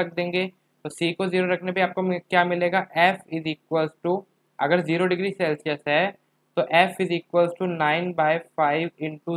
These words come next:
zero plus thirty-two, तो F क्या मिल जाएगा, F आपको मिल जाएगा थर्टी टू, यानी थर्टी टू Fahrenheit आपका temperature होगा अगर आपका ज़ीरो डिग्री सेल्सियस होगा। Similarly second part के लिए आप क्या करेंगे, एक बार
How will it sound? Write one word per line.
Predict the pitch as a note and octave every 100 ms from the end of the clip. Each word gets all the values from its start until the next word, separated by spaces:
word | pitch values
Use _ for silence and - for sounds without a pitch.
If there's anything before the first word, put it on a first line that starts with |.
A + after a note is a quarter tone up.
| D3+ D#3
zero | D3+ E3+ F#3 _ _ _ _ _ _ _ _ _ F3
plus | F#3+ G3 F#3+
thirty-two, | F3+ F#3 F#3+ G3+ G#3+ _ _ _ _ -
तो | D#3 -
F | E3 E3
क्या | F#3+
मिल | F#3+ F3+
जाएगा, | E3+ D#3 C#3+ -
F | D#3 E3+ F3
आपको | D#3 - E3
मिल | D3+ D3
जाएगा | D3 D3 E3+ F#3+
थर्टी | - D3+ C#3+ D#3 D3+
टू, | C#3+ A#2 _ _ _ _
यानी | C3+ C3 D3 F#3+ B3 - _ _ _ D3+
थर्टी | D3 - D#3+
टू | - F#3+ -
Fahrenheit | D3+ D3 D#3 D#3+ D#3
आपका | D3+ D#3
temperature | D3 C#3 C#3+ D3+ D3
होगा | D3 E3 D3
अगर | C#3+ E3 G#3 D#3
आपका | C3+ - E3
ज़ीरो | C#3+ C#3 D3
डिग्री | B2+ D3+
सेल्सियस | E3 C#3+ B2+ - E3 G#3 - _ _ _ -
होगा। | C3 D3+ C3 - _ _ -
Similarly | F3 F#3+ F#3+ G3 A3 G#3
second | F3 E3+ F#3
part | F#3 F3 -
के | F#3
लिए | F#3
आप | F#3 F3+
क्या | F3+
करेंगे, | E3+ E3+ F3 F3
एक | E3
बार | F3+